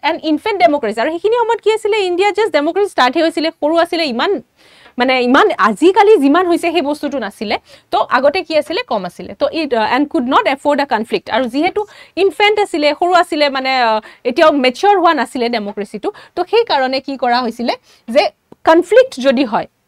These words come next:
বিটুইন, আহ, এক্সিকিউটিভ আৰু লেজিছলেচাৰ, তেনেহ'লে ভাৰতে এফৰ্ড কৰিব নোৱাৰিব পাৰে। অ'কে, তো সেইকাৰণে কি কৰা হৈছে যে পাৰ্লিয়ামেণ্টেৰী গভৰ্ণমেণ্ট, আহ, ৱাজ, আহ, থট টু বি কণ্ডুচিভ টু মেনিফল্ড ডেভেলপমেণ্ট অফ দ্য কাণ্ট্ৰি। সেইকাৰণে ভবা হ'ল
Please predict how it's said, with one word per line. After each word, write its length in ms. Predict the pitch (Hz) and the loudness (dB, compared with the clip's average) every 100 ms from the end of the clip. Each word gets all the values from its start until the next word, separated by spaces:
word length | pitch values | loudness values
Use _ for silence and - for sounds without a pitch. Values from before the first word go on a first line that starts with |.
| _ _ _ _ _ _ _ _ 220 | _ _ _ _ _ _ _ _ -2
বিটুইন, 300 | 302 349 359 | 0 2 -2
আহ, 300 | - 240 226 | 0 0 2
এক্সিকিউটিভ 600 | 294 240 349 339 302 277 | 0 0 0 0 0 0
আৰু 140 | 254 | 0
লেজিছলেচাৰ, 640 | 233 202 320 415 214 - 311 | 0 2 0 0 -2 -2 -2
তেনেহ'লে 360 | 311 320 359 | 0 2 2
ভাৰতে 440 | 381 214 233 254 392 | 0 2 2 2 0
এফৰ্ড 480 | 240 240 - 311 - 262 | 0 -2 0 -2 0 -2
কৰিব 220 | 240 233 320 | 0 0 -2
নোৱাৰিব 520 | 226 208 226 247 202 | 0 2 2 2 0
পাৰে। 240 | 175 165 - - | -2 -10 -14 -2
অ'কে, 260 | 247 311 494 - - - | 0 2 -2 -4 -16 -8
তো 80 | 370 | 0
সেইকাৰণে 500 | 480 480 359 302 285 | 2 4 4 2 0
কি 160 | 285 | 0
কৰা 220 | 240 220 | 2 2
হৈছে 240 | 226 202 - - - 233 | 2 -2 -6 -8 -6 0
যে 80 | |
পাৰ্লিয়ামেণ্টেৰী 720 | 285 330 320 453 494 480 415 294 | 2 4 2 0 -6 -4 -2 2
গভৰ্ণমেণ্ট, 600 | 233 214 240 240 359 - | 2 2 0 -2 -4 0
আহ, 200 | 208 208 | 2 2
ৱাজ, 320 | 233 269 359 - - - | 4 2 2 -4 -20 -2
আহ, 160 | 214 | 0
থট 280 | 214 - 440 440 | 0 4 2 4
টু 80 | 302 | 0
বি 120 | 359 | 0
কণ্ডুচিভ 560 | 269 262 311 359 392 392 | 0 0 0 2 0 -2
টু 60 | 311 | -4
মেনিফল্ড 440 | 226 254 311 349 | -4 -4 -2 0
ডেভেলপমেণ্ট 460 | 220 202 202 233 311 | 0 0 -4 -4 -6
অফ 60 | |
দ্য 120 | 196 180 | -6 -8
কাণ্ট্ৰি। 340 | 175 170 196 | -12 -16 -12
সেইকাৰণে 320 | 240 285 349 | -6 -2 -2
ভবা 260 | 370 370 381 | 0 2 2
হ'ল 120 | 359 | 2